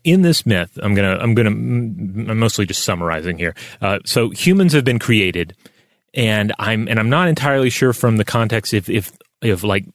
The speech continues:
a lot or most of the humans are actual infants in this scenario.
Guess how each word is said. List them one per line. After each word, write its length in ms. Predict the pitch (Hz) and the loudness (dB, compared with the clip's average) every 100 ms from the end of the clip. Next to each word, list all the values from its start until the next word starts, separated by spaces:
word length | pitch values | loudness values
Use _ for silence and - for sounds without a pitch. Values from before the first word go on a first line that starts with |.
| _ _ - | _ _ -8
a 160 | 117 | -4
lot 500 | 101 101 117 139 - - | 0 2 2 2 -4 -4
or 160 | 110 | 0
most 320 | 95 107 110 120 | 2 2 2 0
of 80 | |
the 60 | 98 | 0
humans 360 | - 110 98 92 | 2 2 2 2
are 120 | 95 | 0
actual 500 | 113 - - 107 98 | 0 -2 0 2 2
infants 500 | 98 95 - 92 - | 2 0 0 -4 -4
in 120 | 92 87 | -4 -4
this 140 | - | -4
scenario. 600 | - 92 - - 50 - | -2 -2 -4 -6 -10 -10